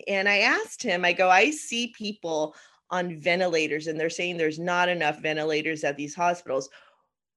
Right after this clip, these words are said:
The World Health Organization is stationed in Switzerland.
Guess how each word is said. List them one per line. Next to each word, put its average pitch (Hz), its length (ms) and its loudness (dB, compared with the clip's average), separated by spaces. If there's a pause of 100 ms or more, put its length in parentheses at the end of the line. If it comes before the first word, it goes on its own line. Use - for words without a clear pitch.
(120)
The 214 120 4
World 320 340 2
Health 247 420 0
Organization 185 880 2
is 220 200 -4
stationed 208 520 -4 (120)
in 165 220 -4
Switzerland. 139 680 -6